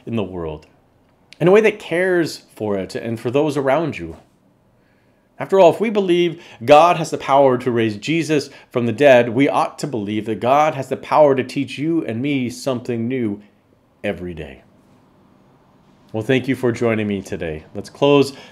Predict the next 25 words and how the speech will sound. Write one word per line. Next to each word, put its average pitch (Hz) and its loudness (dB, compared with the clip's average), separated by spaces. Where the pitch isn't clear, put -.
with 120 -4
a - 0
word 113 0
of 110 -8
prayer 120 2
and 95 -6
blessing. 76 -8
Almighty 127 6
God, 104 4
open 147 4
our 123 6
hearts 143 8
and 131 2
our 127 6
minds 120 0
to 117 0
all 160 8
the 139 4
lessons 117 0
you 110 -10
seek - -6
for 113 -4
us 98 -4
to - -16
learn. 71 -16